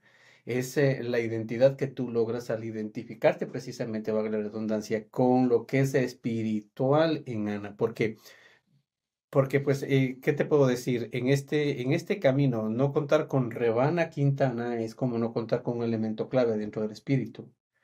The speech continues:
en donde tú estabas completamente identificada con otro lado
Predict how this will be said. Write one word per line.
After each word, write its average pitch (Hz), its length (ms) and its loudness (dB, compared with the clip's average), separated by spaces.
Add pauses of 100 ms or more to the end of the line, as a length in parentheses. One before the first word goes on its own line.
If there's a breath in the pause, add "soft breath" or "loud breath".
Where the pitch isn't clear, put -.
(340 soft breath)
en 120 120 -2
donde 117 220 -4
tú 135 120 -4
estabas 131 340 2
completamente 117 680 -6
identificada 113 880 -2
con 117 260 -2
otro 143 440 0
lado 143 540 2